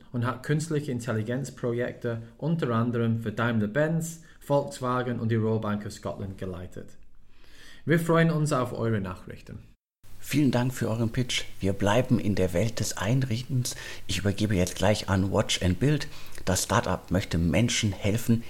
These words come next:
Speaker 2: ihre Möbel aufzubauen und das alles mit schicken, netten Videos. Da gab's ja in der Vergangenheit schon das ein oder andere Startup, auch in Deutschland,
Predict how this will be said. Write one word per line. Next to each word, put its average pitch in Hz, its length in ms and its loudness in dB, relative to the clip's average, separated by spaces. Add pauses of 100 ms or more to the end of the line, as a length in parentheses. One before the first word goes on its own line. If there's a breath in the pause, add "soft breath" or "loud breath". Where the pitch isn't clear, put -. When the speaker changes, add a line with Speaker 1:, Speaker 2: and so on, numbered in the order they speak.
Speaker 2:
ihre 90 180 4
Möbel 98 400 6
aufzubauen 123 680 4 (260 loud breath)
und - 120 -2
das 104 140 6
alles 101 320 2
mit 95 320 2
schicken, 113 300 4
netten 92 320 4
Videos. 120 520 2 (300 loud breath)
Da - 160 4
gab's - 300 2
ja 95 80 4
in 101 80 2
der 90 80 4
Vergangenheit 95 640 0
schon 110 240 4
das 98 300 2
ein 113 260 4
oder 101 160 4
andere 92 380 2
Startup, - 580 0 (140)
auch 104 240 0
in 95 100 2
Deutschland, 92 460 6